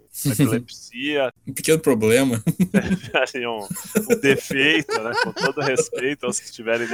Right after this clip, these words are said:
Speaker 2: Aos
Speaker 1: defeito.
Speaker 2: defeitos, é.
Speaker 1: <laughs> E isso possibilitou, né, a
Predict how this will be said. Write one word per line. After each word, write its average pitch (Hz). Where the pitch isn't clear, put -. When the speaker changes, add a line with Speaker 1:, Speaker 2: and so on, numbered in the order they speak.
Speaker 2:
Aos 120
Speaker 1:
defeito. 135
Speaker 2:
defeitos, -
é. 117
Speaker 1:
<laughs> -
E 208
isso 160
possibilitou, 180
né, 143
a 107